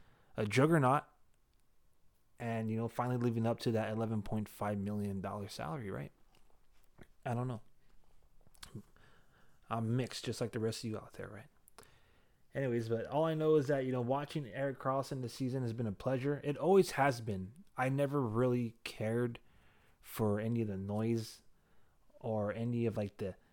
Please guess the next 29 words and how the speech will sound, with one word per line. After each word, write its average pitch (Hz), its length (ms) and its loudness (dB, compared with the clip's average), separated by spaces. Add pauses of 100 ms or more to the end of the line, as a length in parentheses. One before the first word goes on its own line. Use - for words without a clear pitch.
(160)
the 107 120 0
heat 202 380 0
that's 143 200 -2
kinda 143 240 0
pinned 120 280 0
on 110 140 2
him. 107 220 2
Like, 101 160 0
oh, 120 140 6
the 110 80 6
reason 120 360 4
why 113 160 2
we 110 160 2
lost 107 360 -2
core 110 200 -2
players 127 480 0
or 104 160 -4
the 101 80 -6
reason 110 360 -2
why, 107 160 -2
you 107 300 -4
know, 98 220 -4 (520)
said 117 500 -2
group 113 380 0
was, 104 200 -4 (240)
you 120 80 -8
know, 101 140 -4
broken 123 420 0
up 123 340 -6